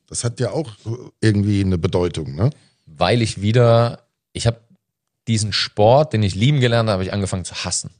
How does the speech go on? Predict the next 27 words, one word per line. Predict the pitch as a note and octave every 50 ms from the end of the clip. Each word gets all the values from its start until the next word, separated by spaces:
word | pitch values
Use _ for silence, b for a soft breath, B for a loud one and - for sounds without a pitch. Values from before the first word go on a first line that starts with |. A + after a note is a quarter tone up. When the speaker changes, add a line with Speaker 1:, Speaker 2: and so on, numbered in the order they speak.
| _ _ _ _ _ _ _ _ _ _
Speaker 2:
Weil's | - F2 F2
ein | F#2 F#2+
Beruf | F2 G2 E2 G2 B2 A#2+ - - -
wurde. | F#2 F2 E2+ E2 F2 -
Und | - - F#2+ F2 - -
das | G2+ - - G2+
wissen | B2+ B2+ - A#2 F#2
viele | - - - G2+ G2+ F#2+ F#2 F2+ E2+ - - -
junge | F#2+ F#2+ G2+ G2 F#2+ F#2 - -
Spieler | - - - G#2 G2+ F2+ F2+ D#2+
eben | F#2 F2+ F2 F#2
nicht. | F#2+ A2+ C#3+ D3 -
So, | - - - F#2 - _ _ - _ _ _
das | - - - - -
kannst | - - D#3 F3 - - -
du | G#2+
nicht | G2 F2+ E2 - - D#2+
wissen, | F#2+ - - - F#2 D2+ - b b b b b b b b b b _ _
was | - G#2 G2+ -
dieses | - A2+ A2 G2+ G#2 - -
Geschäft | - F2+ - - - - A#2+ C#3+ - - - -
einfach | G#2 G2+ A2+ G2+ -
für | A2 G2+
Mechanismen | G2 F#2+ - G2 F2+ A2 C3 - - G2+
und | G2 F#2+ F2 F#2+
Dynamiken | F#2 F#2 G#2+ B2+ D3 C3+ A2 - _ - E2 - -
hat. | - - - - -